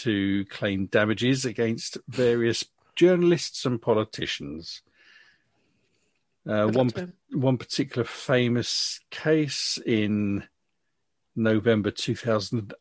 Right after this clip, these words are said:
Speaker 1: eight, the then Polish People's Party chairman, Pierre Kjaersgaard, said on a breakfast television show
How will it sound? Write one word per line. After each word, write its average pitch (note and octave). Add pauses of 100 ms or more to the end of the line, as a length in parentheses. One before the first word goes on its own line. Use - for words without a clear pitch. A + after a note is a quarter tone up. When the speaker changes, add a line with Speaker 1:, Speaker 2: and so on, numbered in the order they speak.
Speaker 1:
eight, B2 (160)
the A#2
then B2
Polish A2+
People's A2+
Party A2+
chairman, G#2 (140)
Pierre C3
Kjaersgaard, A2+ (260)
said D#3 (120)
on B2
a A#2
breakfast -
television F#2+
show F#2